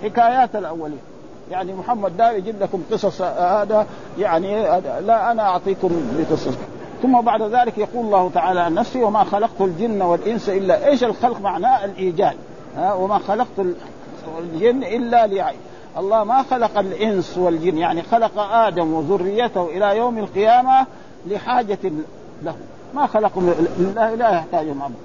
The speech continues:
لأنهم هذول كلهم عبيد وأهل. ها؟ إنما إيه؟ ليعبدوه. ها؟ ليعبدوه إيه؟ العبادة التي أمر بها الله سبحانه وتعالى. آه، هذا: "وما خلقت الجن إلا ليعبدون"، يعني ليعبدوني أصل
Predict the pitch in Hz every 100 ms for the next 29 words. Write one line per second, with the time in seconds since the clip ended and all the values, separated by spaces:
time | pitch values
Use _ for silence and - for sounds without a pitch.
0 | - 202 190 180 190 - 196 165 147 147
1 | 185 143 143 139 - - - - 151 -
2 | - - 208 190 202 240 214 262 262 -
3 | 170 196 202 170 170 170 185 156 110 -
4 | - - - - - 143 185 240 220 185
5 | 196 185 175 196 202 185 196 277 269 -
6 | 175 165 165 208 226 220 175 175 165 175
7 | 190 180 170 165 - 139 170 165 165 151
8 | 190 160 139 135 151 185 226 240 254 -
9 | - - 175 185 196 202 175 165 175 -
10 | 160 156 156 156 175 214 202 226 226 202
11 | 185 175 170 160 170 165 151 - - -
12 | 160 170 175 220 190 190 180 226 196 170
13 | 185 175 -